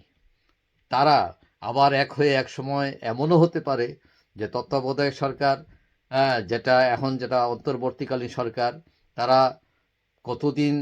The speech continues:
নিবে নির্বাচন দিতে? তারা যদি দেরি করে এমনও হতে পারে সবাই মিলে আবার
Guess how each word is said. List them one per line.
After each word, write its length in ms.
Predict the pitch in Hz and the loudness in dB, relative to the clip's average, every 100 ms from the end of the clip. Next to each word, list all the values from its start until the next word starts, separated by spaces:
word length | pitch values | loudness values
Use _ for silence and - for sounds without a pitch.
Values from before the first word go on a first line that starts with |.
| 151 - | -6 -16
নিবে 380 | 113 120 143 143 135 | -8 -2 2 4 4
নির্বাচন 520 | 135 123 131 147 139 | 2 2 2 0 -4
দিতে? 300 | 123 123 127 123 123 _ _ _ - | -4 -4 -2 -4 -6 _ _ _ -8
তারা 200 | 117 135 | -4 -2
যদি 200 | 135 143 | 0 -2
দেরি 340 | 92 123 151 | 0 2 2
করে 260 | 143 143 123 | 0 0 0
এমনও 280 | 123 123 139 | 0 -2 -2
হতে 220 | 135 135 147 | -2 -4 -2
পারে 200 | 131 113 | -2 -2
সবাই 320 | 131 135 135 | 0 0 0
মিলে 260 | 131 147 135 | 0 0 2
আবার 240 | 120 120 | 2 2